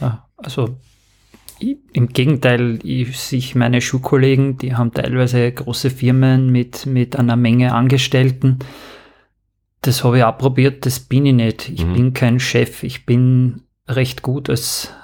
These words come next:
Speaker 1: Einzelunternehmer, als E P O. Ich arbeite da mit Kollegen zusammen. Äh, wir, wir machen Projekte mit überschaubarer Größe. Da kenne ich mich aus, das funktioniert für mich, das kann ich mir gut einteilen,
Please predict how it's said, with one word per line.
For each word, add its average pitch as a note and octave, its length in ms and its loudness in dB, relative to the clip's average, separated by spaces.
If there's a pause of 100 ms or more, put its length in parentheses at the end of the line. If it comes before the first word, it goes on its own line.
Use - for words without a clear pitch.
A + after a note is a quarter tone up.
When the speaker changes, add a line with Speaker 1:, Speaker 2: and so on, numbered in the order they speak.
(160)
Speaker 1:
Einzelunternehmer, C#3 1040 0
als B2+ 220 0
E B2+ 100 0
P B2+ 240 2
O. D3+ 320 0
Ich C3+ 140 2
arbeite B2+ 320 2
da C3 100 2
mit B2+ 200 2
Kollegen C3 480 2
zusammen. D3+ 920 0
Äh, - 120 -12
wir, B2+ 680 -2 (420)
wir B2+ 120 -2
machen B2 760 2
Projekte B2 480 0
mit B2+ 200 2
überschaubarer A#2+ 680 0
Größe. C3+ 600 0 (720)
Da B2+ 100 0
kenne B2 280 2
ich B2+ 40 4
mich B2 120 4
aus, C3 320 2
das - 120 -4
funktioniert B2+ 640 0
für D#3+ 160 0
mich, D#3 560 -4
das C3 160 -6
kann B2+ 180 0
ich B2+ 60 4
mir B2+ 140 2
gut C3 220 -8
einteilen, C#3+ 680 -2